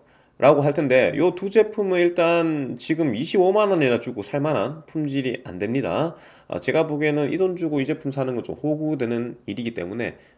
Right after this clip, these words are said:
물건이 있더라도 안 사는 게 맞고요. 어, 혹시나 "와이파이 제품 뭐가 다른데요?" 물어보신 분 있을까봐 그냥 M 에이에서 와이파이나 블루투스 기능이 추가된 거고요.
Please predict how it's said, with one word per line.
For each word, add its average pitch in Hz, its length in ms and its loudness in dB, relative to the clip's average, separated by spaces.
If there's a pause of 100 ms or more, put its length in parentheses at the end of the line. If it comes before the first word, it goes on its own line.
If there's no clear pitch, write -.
물건이 117 400 0
있더라도 - 580 -4
안 85 220 -6
사는 104 240 -6
게 117 80 -2
맞고요. 104 580 -2 (320)
어, - 100 -4
혹시나 160 760 0
"와이파이 123 360 2
제품 208 240 -2
뭐가 104 160 2
다른데요?" 127 540 2
물어보신 117 440 -6
분 98 80 -4
있을까봐 95 640 -2 (280)
그냥 104 400 -4
M 110 140 -6
에이에서 127 720 0 (200)
와이파이나 104 760 -2
블루투스 170 420 -8
기능이 107 260 -6
추가된 110 320 -4
거고요. 98 500 -4